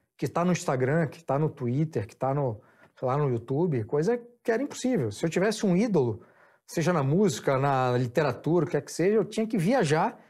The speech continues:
No dia que ele fosse lançar um livro, eh, e viajar não era barato, mesmo de ônibus. Então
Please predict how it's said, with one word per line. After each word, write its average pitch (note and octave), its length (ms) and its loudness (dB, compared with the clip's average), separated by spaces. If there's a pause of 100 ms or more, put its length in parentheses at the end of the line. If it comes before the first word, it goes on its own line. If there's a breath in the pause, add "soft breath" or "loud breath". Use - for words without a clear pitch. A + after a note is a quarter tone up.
(180 soft breath)
No E3+ 140 -2
dia F#3 160 2
que A#3+ 80 -2
ele A#3 100 4
fosse B3 300 0
lançar G#3 320 4
um B3 100 2
livro, A#3 460 2 (580 soft breath)
eh, D#3+ 460 2
e F#3 80 2
viajar F3+ 400 2
não A#3+ 140 0
era A3+ 120 2
barato, E3+ 540 0
mesmo G#3+ 320 2
de E3 100 2
ônibus. D#3+ 540 -2 (260)
Então - 200 -6